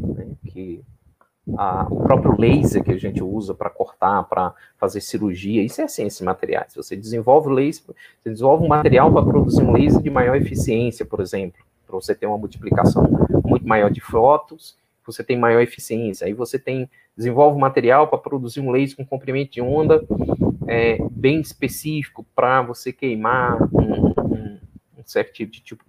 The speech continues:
de, de tumor, ou fazer um corte, né, ou fazer uma cauterização. Então, isso tudo é, é ciência de materiais. Então, a, na medicina é um campo, assim,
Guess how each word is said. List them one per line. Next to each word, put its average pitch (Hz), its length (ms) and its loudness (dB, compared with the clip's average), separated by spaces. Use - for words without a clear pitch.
de, 101 240 -20
de - 160 -20
tumor, 113 460 -2
ou 101 80 2
fazer 110 240 -6
um 113 80 -8
corte, 117 680 4
né, 101 120 -8
ou 113 60 -4
fazer 104 240 -6
uma 101 80 -4
cauterização. 101 920 -6
Então, 139 160 2
isso - 220 -2
tudo 220 220 0
é, - 160 2
é - 20 0
ciência - 300 0
de - 40 0
materiais. - 560 0
Então, 123 640 -2
a, 117 300 0
na 113 180 -4
medicina 147 540 -4
é - 160 -2
um 139 100 0
campo, 123 320 0
assim, - 320 -2